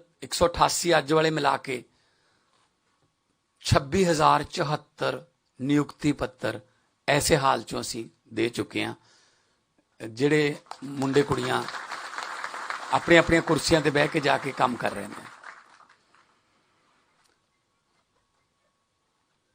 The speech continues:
ਜਿਹੜੀ ਆਮ ਆਦਮੀ ਪਾਰਟੀ ਹੈ, ਇਹ ਕਿਸੇ ਹੋਰ ਪਾਰਟੀ ਦੇ ਵਿੱਚੋਂ ਕੋਈ ਕੱਢੇ ਹੋਏ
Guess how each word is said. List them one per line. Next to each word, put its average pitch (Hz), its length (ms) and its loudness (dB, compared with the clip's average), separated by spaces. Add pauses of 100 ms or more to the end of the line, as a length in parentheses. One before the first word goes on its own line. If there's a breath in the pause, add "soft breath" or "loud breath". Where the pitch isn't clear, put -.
(320)
ਜਿਹੜੀ 160 220 -2 (240)
ਆਮ 143 180 4
ਆਦਮੀ 165 180 4
ਪਾਰਟੀ 160 540 0
ਹੈ, 175 80 6
ਇਹ 175 200 2 (880)
ਕਿਸੇ 175 600 2 (1800)
ਹੋਰ 175 260 4
ਪਾਰਟੀ 175 460 6
ਦੇ 165 340 0 (840)
ਵਿੱਚੋਂ 147 380 -2
ਕੋਈ 165 340 0 (280)
ਕੱਢੇ 165 300 2
ਹੋਏ 170 380 2